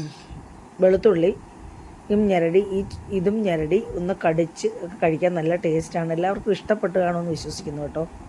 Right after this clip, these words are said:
അപ്പോൾ നമ്മളൊരു ഗ്ലാസ് വാനിനകത്ത് തണുത്തതിന് ശേഷം ചേർക്കുന്നു, ഒ-, ഒഴി-, എടുത്ത് വെക്കുന്നുണ്ട് കേട്ടോ. ആണ്ടെ ഗ്ലാസ് വാനെല്ലാം കഴുകി ഉണക്കിയതാണ്. ഇതിലേക്ക് നമ്മൾ, ആ, വെച്ചിരുന്നാൽ, അടച്ച് വെച്ച് സൂക്ഷിച്ച് വെച്ചിരുന്നാൽ നല്ലെണ്ണയ്ക്കകത്തായതുകൊണ്ട് നമുക്കിപ്പോൾ ഇതിൽ കുറച്ചേ ഉള്ളൂ.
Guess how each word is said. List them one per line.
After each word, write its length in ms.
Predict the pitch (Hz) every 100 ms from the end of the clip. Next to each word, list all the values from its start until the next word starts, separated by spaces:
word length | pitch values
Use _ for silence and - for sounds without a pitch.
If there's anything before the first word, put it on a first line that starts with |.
| - - - - -
അപ്പോൾ 140 | 247 240
നമ്മളൊരു 340 | 233 233 233 247 240
ഗ്ലാസ് 340 | 214 196 208 214
വാനിനകത്ത് 460 | 220 226 220 196 202 190
തണുത്തതിന് 400 | 190 180 202 202 202
ശേഷം 320 | 180 - 202 - - -
ചേർക്കുന്നു, 400 | 185 175 170 160 175
ഒ-, 140 | 185 208
ഒഴി-, 300 | 196 185 - 190
എടുത്ത് 180 | 180 185
വെക്കുന്നുണ്ട് 360 | 165 170 151
കേട്ടോ. 120 | 156 156
ആണ്ടെ 180 | 160 160 - - - - -
ഗ്ലാസ് 300 | 196 196 208
വാനെല്ലാം 300 | 202 185 180
കഴുകി 320 | 180 170 180 185
ഉണക്കിയതാണ്. 600 | 160 160 - 180 151 147 160
ഇതിലേക്ക് 360 | 175 180 185 180
നമ്മൾ, 180 | 165 151 208 - - _ - - _ 180
ആ, 20 | 180 175 175 170 175
വെച്ചിരുന്നാൽ, 560 | 185 180 180 165 156 170 254 - 214
അടച്ച് 260 | 175 180 202
വെച്ച് 160 | 160 180 -
സൂക്ഷിച്ച് 280 | 165 -
വെച്ചിരുന്നാൽ 340 | 180 156 175 185
നല്ലെണ്ണയ്ക്കകത്തായതുകൊണ്ട് 1160 | 165 165 180 190 175 165 165 156 151 170 165 156
നമുക്കിപ്പോൾ 380 | 180 196 208 214 220
ഇതിൽ 160 | 226 226
കുറച്ചേ 300 | 214 202 220 196
ഉള്ളൂ. 200 | 143